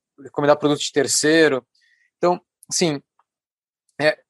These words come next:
pra muita gente que tava acostumada só a poupança C D B, C D B poupança, tesouro direto, abre-se um mundo novo, é um nu-, é um mundo novo complicado, é, exige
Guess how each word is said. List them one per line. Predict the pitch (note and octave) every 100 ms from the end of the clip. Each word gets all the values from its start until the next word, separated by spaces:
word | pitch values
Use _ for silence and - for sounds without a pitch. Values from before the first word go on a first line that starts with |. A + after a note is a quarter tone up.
| -
pra | D#3
muita | D3+ A3 A3 D3
gente | D#3 E3 E3 -
que | -
tava | D3 C#3+
acostumada | C#3 - C#3 C#3 C#3
só | B2+ - C#3
a | C3
poupança | - C#3 - D3 -
C | B2 C#3
D | B2
B, | A#2+ C#3
C | C3 B2+
D | B2
B | B2+
poupança, | - B2+ A2+ C3 C#3 C#3+ - B2+ A#2+ - -
tesouro | - B2+ C#3+ C#3
direto, | B2+ B2+ C3+ C#3+ - A#2+ _ _ _ _
abre-se | C#3+ F3+ F3 E3+ E3
um |
mundo | D3 C#3+ D3+
novo, | D3 D3 E3+ D#3+
é |
um |
nu-, | D3 E3 D#3
é |
um | D3+
mundo | D3+ C#3+
novo | C#3 C#3 C3+
complicado, | - D3 - - D3+ C#3+ C#3+ D3+ F3+ _ _ _ _ _ -
é, | C3+ C#3 C#3+
exige | C#3 B2 D#3+ F3 C#3+ D3 D3 C#3+ C#3 C#3